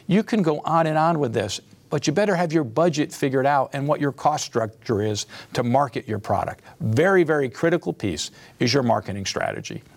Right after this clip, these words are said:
Okay, so what is the next piece? The next piece is your financial projections. You got a sales strategy, marketing strategy, you got the product pricing, all of that. Now you've gotta build a financial projection. That financial projection needs to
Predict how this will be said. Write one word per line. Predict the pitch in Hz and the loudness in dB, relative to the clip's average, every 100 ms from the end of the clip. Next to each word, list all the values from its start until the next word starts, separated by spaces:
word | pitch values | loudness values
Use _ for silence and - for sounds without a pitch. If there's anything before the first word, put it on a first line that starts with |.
| _ - - - - - - - - - | _ -20 -20 -20 -20 -20 -20 -20 -14 -4
Okay, | 143 - 107 | -4 -4 -4
so | - | -2
what | 120 165 | 2 4
is | 180 - | 2 0
the | 135 | 0
next | 131 123 - | 0 -2 -2
piece? | 101 73 - - - - | -4 -4 -6 -6 -18 -6
The | 123 | -2
next | 170 180 | 0 -2
piece | 170 165 165 | -2 0 0
is | 139 | 0
your | 127 | 0
financial | 120 120 131 147 113 | -2 -2 0 0 -2
projections. | 92 87 - - - 107 - - - | -4 -4 -4 -6 -8 -12 -12 -14 -2
You | 135 | -2
got | 120 | 0
a | |
sales | - 156 160 | 0 2 0
strategy, | - 151 147 139 135 | 0 0 0 -2 -2
marketing | 135 147 143 131 | 0 0 -2 -6
strategy, | - 139 131 113 | 0 0 0 -2
you | |
got | 113 110 | 0 -2
the | 110 | -2
product | - 151 151 - | 0 0 0 -2
pricing, | 147 139 - 135 - | -2 -2 -4 -6 0
all | 139 160 | 2 2
of | 127 | 2
that. | 127 123 - - - | 2 2 -4 -20 -4
Now | 135 | 0
you've | 214 202 | 0 2
gotta | 196 165 | 2 0
build | 113 135 147 | 0 0 0
a | 147 | -2
financial | - 175 190 170 | -2 0 0 0
projection. | 123 110 95 98 98 - 87 95 - - - | -2 -4 -2 -4 -4 -6 -8 -10 -16 -14 -4
That | 170 180 | -2 -2
financial | 170 185 190 180 | -2 -2 -2 -4
projection | - 147 135 143 156 139 | -2 0 0 0 -4 0
needs | 147 160 - | 0 0 0
to | 160 | -2